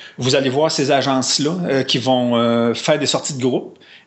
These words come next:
et, euh, vont, euh, prendre, euh, tout ce qui passe. Donc, c'est pas une, c'est pas une nécessité d'avoir l'expérience pour faire des sorties l'hiver.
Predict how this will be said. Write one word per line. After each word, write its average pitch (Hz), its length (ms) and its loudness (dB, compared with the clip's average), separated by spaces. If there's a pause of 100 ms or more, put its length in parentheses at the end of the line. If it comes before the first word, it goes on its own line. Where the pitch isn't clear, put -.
et, 165 400 2
euh, 127 280 4
vont, 123 560 0
euh, 113 40 0
prendre, 135 640 0
euh, 120 260 2
tout 135 180 -2
ce - 100 0
qui - 100 -4
passe. 127 320 -4
Donc, 127 180 0
c'est - 100 -2
pas 165 60 2
une, 160 100 0
c'est - 100 -2
pas 208 80 2
une 196 60 2
nécessité 160 380 0
d'avoir 127 180 0
l'expérience 127 460 -2
pour - 100 -8
faire 131 100 0
des 117 60 -2
sorties - 300 -2
l'hiver. 120 160 -2